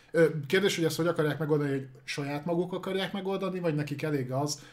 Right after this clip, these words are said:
ha a piac a szolgáltatásokat beleintegrálja, megreklámozza, és, ö, csak, <clears throat> és akkor az eszközt ők biztosítják, és nekik meg csak a szolgáltatást. Az, ö, egyrészt a megúszós, másrészt anyagilag tökre megérthető, mert nem kockáztatnak semmit.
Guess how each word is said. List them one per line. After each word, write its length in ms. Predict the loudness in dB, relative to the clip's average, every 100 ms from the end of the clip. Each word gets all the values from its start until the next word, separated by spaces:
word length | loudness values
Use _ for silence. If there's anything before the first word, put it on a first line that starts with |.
| -8
ha 380 | -2 0 0 -2
a 100 | 0
piac 460 | 0 0 -2 -8
a 40 | -6
szolgáltatásokat 920 | -4 -4 -6 -8 -10 -10 -8 -10 -6
beleintegrálja, 920 | -6 -4 -8 -10 -10 -6 -4 -2 -4
megreklámozza, 960 | -8 -10 -10 -8 -6 -2 -2 0 0 -2 -6 -12
és, 380 | -2 0 2 2
ö, 300 | 0 0 0
csak, 300 | -2 -6 -2
<clears throat> 140 | -2 0
és 100 | 0
akkor 240 | -2 -4
az 100 | -2
eszközt 380 | -2 -2 -6 -4
ők 120 | -2
biztosítják, 680 | -2 -2 -2 -4 -4 -4 -4
és 120 | -6
nekik 240 | -6 -4
meg 140 | -4 -4
csak 160 | -4
a 40 | -6
szolgáltatást. 760 | -4 -2 -4 -4 -6 -6 -8 -12 -12
Az, 260 | -2 0 2
ö, 300 | 2 2 -2 -6 -12 -6
egyrészt 300 | 0 2 2
a 60 | 0
megúszós, 460 | 0 0 0 -2
másrészt 420 | -2 -4 -4 -6 -6
anyagilag 340 | -4 -4 -4
tökre 260 | -4 -6 -8
megérthető, 480 | -8 -8 -8 -6
mert 140 | -4 -2
nem 100 | -4
kockáztatnak 640 | -8 -10 -10 -10 -10 -10
semmit. 440 | -8 -10 -10 -14